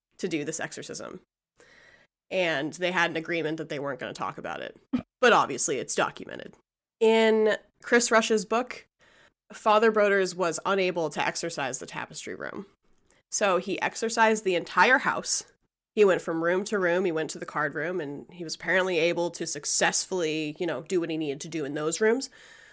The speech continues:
Speaker 1: But he was unable to exorcise the tapestry room. In fact, he eventually just decides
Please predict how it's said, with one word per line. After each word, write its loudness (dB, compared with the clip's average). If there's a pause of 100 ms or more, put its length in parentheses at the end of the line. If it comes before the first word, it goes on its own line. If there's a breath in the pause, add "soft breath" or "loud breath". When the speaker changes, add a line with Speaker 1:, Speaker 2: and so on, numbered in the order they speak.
(280 soft breath)
Speaker 1:
But 2
he -2
was 2
unable 2
to -4
exorcise -4
the -6
tapestry -8
room. -10 (500 loud breath)
In 6
fact, 4
he 0
eventually 2
just -2
decides 0